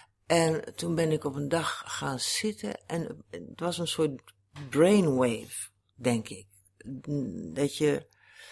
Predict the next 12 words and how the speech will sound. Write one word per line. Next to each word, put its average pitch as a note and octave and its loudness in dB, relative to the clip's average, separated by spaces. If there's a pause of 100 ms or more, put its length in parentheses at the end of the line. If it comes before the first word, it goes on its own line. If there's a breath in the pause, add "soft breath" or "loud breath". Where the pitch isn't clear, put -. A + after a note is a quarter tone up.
(440 loud breath)
ehm, C#3 4 (400 loud breath)
je, D3 4
wat, D3 6 (140)
wat C#3 4
bij D3 6
een C#3+ 0
historisch D3+ 4
roman C#3 0
altijd D#3 4
het - -16
probleem D#3+ 4
is, - -6